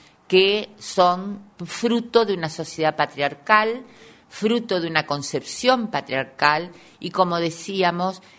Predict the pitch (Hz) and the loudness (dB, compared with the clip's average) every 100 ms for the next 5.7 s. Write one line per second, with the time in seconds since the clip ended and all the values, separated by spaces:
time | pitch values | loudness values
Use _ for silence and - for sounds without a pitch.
0 | - 185 170 214 208 220 214 190 180 180 | 2 4 4 2 0 0 0 2 2 2
1 | 208 208 139 123 123 - _ - _ - | -2 -2 0 0 0 -6 _ -20 _ 4
2 | 170 165 120 - _ _ - 147 151 151 | 6 6 -2 -8 _ _ 0 2 4 2
3 | 170 190 160 135 120 - _ _ - 147 | 4 2 2 -2 -10 -14 _ _ 0 0
4 | 147 151 - - 196 185 160 131 120 - | 0 -6 -10 -6 0 2 4 2 2 -4
5 | - 139 143 127 123 120 | -10 -6 -4 -4 -6 -8